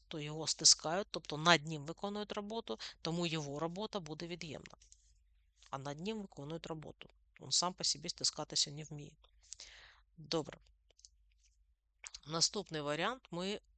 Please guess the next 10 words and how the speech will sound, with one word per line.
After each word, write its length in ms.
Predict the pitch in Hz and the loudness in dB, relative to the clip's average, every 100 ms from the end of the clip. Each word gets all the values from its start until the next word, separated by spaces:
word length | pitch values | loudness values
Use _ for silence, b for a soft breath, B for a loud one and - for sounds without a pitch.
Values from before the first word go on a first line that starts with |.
| - | -20
обчислюємо, 640 | - - 160 - 190 202 | 0 2 4 2 0 -4
як 180 | 196 - | -4 -4
ми 80 | 196 | -6
розуміємо, 540 | 190 - 190 190 185 | -4 -4 -2 -4 -6
внутрішню 540 | 160 165 160 156 - 143 | -8 -10 -4 -2 -2 -4
енергію. 460 | 135 107 - - - _ _ _ - | -10 -12 -14 -18 -20 _ _ _ -6
Знов 280 | 147 175 139 | 0 0 0
ми 100 | 156 | -4
не 80 | 156 | -6
будемо 580 | 160 156 123 135 - | -6 -6 -6 -8 -8